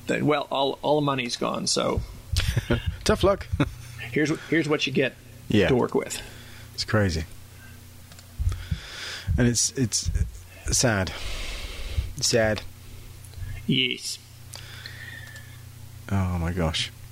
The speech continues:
Speaker 2: Um, what was I gonna say? I had another point that was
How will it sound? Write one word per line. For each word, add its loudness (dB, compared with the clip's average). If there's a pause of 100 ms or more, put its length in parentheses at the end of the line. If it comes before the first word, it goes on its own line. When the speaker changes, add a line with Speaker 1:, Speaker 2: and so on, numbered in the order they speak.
(640)
Speaker 2:
Um, 2 (400)
what 6
was 6
I 6
gonna 2
say? 4
I 4
had 6
another 6
point 2
that -4
was 4